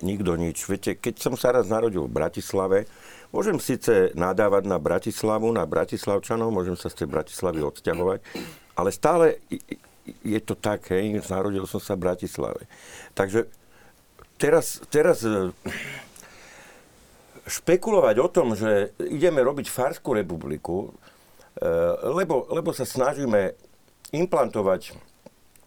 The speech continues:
alebo reimplantovať nejaké hodnoty do tejto spoločnosti, by bolo na obrovskú filozofickú diskusiu, lebo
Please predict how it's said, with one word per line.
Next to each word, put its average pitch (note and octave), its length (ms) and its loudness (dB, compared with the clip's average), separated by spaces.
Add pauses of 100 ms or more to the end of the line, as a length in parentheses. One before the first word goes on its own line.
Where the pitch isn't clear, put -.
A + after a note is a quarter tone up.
(160)
alebo F2+ 320 2
reimplantovať F2+ 1040 0
nejaké F#2+ 400 -2
hodnoty - 480 -4 (160)
do - 160 -10
tejto F2 320 -6
spoločnosti, F2+ 800 -6 (640)
by F2+ 160 -2
bolo B2 320 2 (160)
na G2+ 240 2
obrovskú A2+ 880 -2 (400)
filozofickú G#2+ 800 -4
diskusiu, G2 800 -2
lebo F#2+ 260 -2